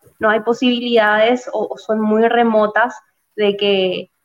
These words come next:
vuelva a tener la experiencia consciente que hace que sea ser humano per se que tenga experiencia consciente. Eh, y, y,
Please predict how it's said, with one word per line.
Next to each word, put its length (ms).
vuelva 340
a 60
tener 360
la 80
experiencia 540
consciente 520
que 100
hace 280
que 120
sea 440
ser 340
humano 680
per 200
se 560
que 120
tenga 300
experiencia 640
consciente. 600
Eh, 400
y, 240
y, 100